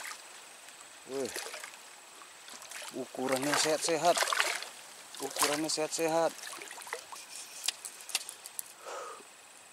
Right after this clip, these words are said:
Alhamdulillah. Hmm. Cantik bener, cantik bener. Oke.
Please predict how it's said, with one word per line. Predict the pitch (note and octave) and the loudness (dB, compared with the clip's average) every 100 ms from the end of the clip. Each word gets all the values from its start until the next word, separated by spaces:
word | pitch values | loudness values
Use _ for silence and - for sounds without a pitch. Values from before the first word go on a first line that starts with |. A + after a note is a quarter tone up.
| - - - - - - | -20 -20 -18 -18 -18 -4
Alhamdulillah. | - E3 D3 C3 C#3+ C3 B2+ B2+ B2 B2+ C3+ C#3+ D#3+ E3 - - D3 | 4 6 4 0 -2 -2 -4 -4 -2 0 4 6 10 10 6 -2 2
Hmm. | D#3 F3+ G#3 B3 G#3 - - - - - - - - - - - - - - - - | 4 6 10 12 12 10 -12 -16 -16 -16 -16 -18 -18 -18 -18 -20 -20 -20 -20 -20 -14
Cantik | - A2 A2+ A#2 C#3 B2+ | -8 -6 -4 -4 -6 -2
bener, | C#3+ C#3+ D3+ G3 A#3+ A#3 E3+ | 2 6 12 12 12 12 12
cantik | D#3 D3 C3+ | 8 8 4
bener. | A#2+ C#3+ C#3 A#2+ - - - - - - - - - - - - - - - - - - - - - - - - - - - - - - - - - - - - | 4 10 10 10 2 -10 -10 -12 -12 -16 -18 -18 -18 -18 -20 -20 -20 -18 -18 -18 -18 -20 -20 -20 -20 -20 -20 -20 -20 -20 -20 -20 -20 -20 -20 -20 -20 -20 -20 -10
Oke. | B2 C3 C#3+ D#3+ F3 | -2 0 4 4 4